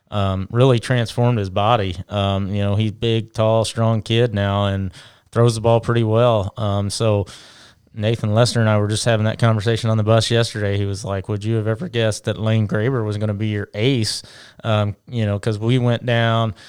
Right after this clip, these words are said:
um, the, the year after Joe retired, I got to run the summer program. We went down to I U Southeast and played in a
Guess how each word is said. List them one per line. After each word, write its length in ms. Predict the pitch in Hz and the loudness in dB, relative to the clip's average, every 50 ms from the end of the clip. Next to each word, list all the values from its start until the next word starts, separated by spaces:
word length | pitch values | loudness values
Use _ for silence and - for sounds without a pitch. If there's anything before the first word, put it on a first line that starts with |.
| - - - - - _ - - | -20 -20 -20 -20 -20 _ -16 -6
um, 600 | - 113 110 110 104 104 104 104 104 101 101 - - - - _ _ | -2 0 2 2 2 2 2 0 -2 -2 -4 -8 -12 -18 -20 _ _
the, 160 | - 117 113 | -8 -6 -6
the 180 | - - 110 110 | -6 -4 -4 -4
year 300 | 107 113 131 135 131 123 | -2 0 2 4 6 6
after 280 | 120 117 110 98 120 104 | 6 4 4 0 -4 -4
Joe 380 | 104 117 127 127 127 123 123 120 | 0 2 4 6 6 6 4 2
retired, 500 | 113 110 - - 131 135 143 139 127 120 | 0 -2 0 2 4 6 6 6 6 6
I 120 | 123 131 | 4 4
got 180 | 127 127 117 - | 4 2 2 2
to 60 | - 113 | 0 0
run 200 | 113 117 113 107 | 2 2 2 0
the 40 | 95 | 0
summer 300 | - - 151 160 156 123 | 2 2 2 4 2 2
program. 460 | 120 123 120 117 113 113 113 113 113 | 2 2 2 2 0 0 -2 -2 0
We 100 | 117 135 | 0 0
went 160 | 139 127 117 107 | 0 0 0 0
down 160 | 113 113 110 | 0 -2 -2
to 80 | 101 | -2
I 100 | 104 113 | -2 -2
U 180 | 113 113 113 110 | -2 -2 -4 -4
Southeast 800 | - - 120 110 107 104 - - 127 139 135 120 - - - 113 | -4 -2 0 0 0 0 -2 -2 -2 0 0 -2 -2 -4 -4 -6
and 180 | 110 110 104 - | -6 -4 -2 -2
played 240 | - 113 113 110 107 | 0 0 0 0 0
in 100 | 107 104 | -2 -2
a 100 | 104 101 | -4 -4